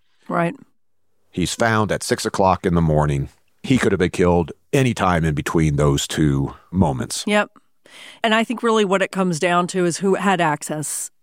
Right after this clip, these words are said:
Speaker 1: to the house. How would the windows have gotten over, open? We'll talk about that in a minute. I've got one more piece of medical information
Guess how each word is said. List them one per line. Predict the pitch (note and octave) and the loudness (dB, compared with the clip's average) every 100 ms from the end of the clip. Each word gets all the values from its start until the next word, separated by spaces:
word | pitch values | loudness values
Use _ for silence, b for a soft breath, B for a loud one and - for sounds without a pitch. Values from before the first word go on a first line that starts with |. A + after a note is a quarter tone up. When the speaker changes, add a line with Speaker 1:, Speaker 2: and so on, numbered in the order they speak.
| _ - | _ -6
Speaker 1:
to | F#3+ | -2
the | E3 | -2
house. | E3 D#3+ D#3+ - - - | 0 0 0 -4 -10 -6
How | G3 G#3 | 0 0
would | G3+ F#3+ | 0 -2
the | |
windows | F3 F3+ F3 D#3+ | 0 0 -2 -2
have | D#3 | -2
gotten | E3+ - E3 | -2 0 0
over, | E3 D#3+ F3 | 0 -2 0
open? | F#3+ F#3 F#3+ F3+ F3 B B B - | 0 0 2 2 0 B B B -2
We'll | A#3+ | 0
talk | B3 B3 A#3 | 2 0 0
about | F#3 E3+ | 0 2
that | F3 E3 | 2 0
in | D#3+ | 0
a | D#3 | 2
minute. | D#3+ D#3 D3+ - - B B - | 2 2 0 -4 -12 B B -4
I've | A3+ | -2
got | G3 F#3+ | 0 0
one | G#3+ | 2
more | C#4 | 2
piece | C#4+ C4+ | 2 0
of | A#3+ | 2
medical | G#3+ G3+ A3 | 2 2 0
information | F#3+ G3 F#3+ F#3 - | 0 0 0 0 0